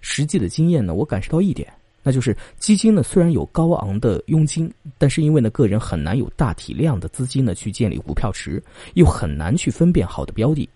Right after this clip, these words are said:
也缺乏集中持有的信心。指数型的基金呢，不失为一个好的选择。刚才我提到两位股神呢，对基金呢嗤之以鼻，但是呢，我有对指数基金呢，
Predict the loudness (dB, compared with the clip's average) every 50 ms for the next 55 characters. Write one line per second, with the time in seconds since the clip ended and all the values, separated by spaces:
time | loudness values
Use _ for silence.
0 | _ _ -2 -2 -2 -2 0 2 2 2 2 0 -4 -8 -8 -6 -6 -2 0 0
1 | 0 0 -2 -4 -4 -2 -2 -2 -2 -4 -6 -6 -4 -4 -4 -2 -2 -4 -4 -4
2 | -8 _ _ _ -20 -20 -20 -14 -8 -4 -2 -2 0 0 0 0 0 0 0 -2
3 | -4 -4 -4 -6 -4 0 0 0 0 0 -4 -8 -4 -2 -2 0 0 0 0 0
4 | 2 2 0 0 -2 -4 -4 -4 -4 -4 -6 -6 -8 -8 -6 -6 -6 -6 -6 -8
5 | -8 -10 -10 -12 -18 -18 -20 _ _ _ _ _ _ _ _ _ 0 2 2 4
6 | 4 4 2 2 0 -2 0 0 2 2 2 0 0 0 0 -2 -2 -6 -12 -10
7 | -6 -6 -6 -4 -4 -4 -6 -6 -8 -8 -4 -2 0 0 0 0 -2 -4 -6 -4
8 | -2 -2 -2 -2 -4 -8 -8 -10 -10 -10 -12 -14 -4 2 4 4 6 6 4 4
9 | 4 4 4 4 4 2 2 0 0 -2 -2 -6 -8 -6 -6 -6 -4 -4 -4 -4
10 | -4 -6 -4 -2 -2 -2 -2 -4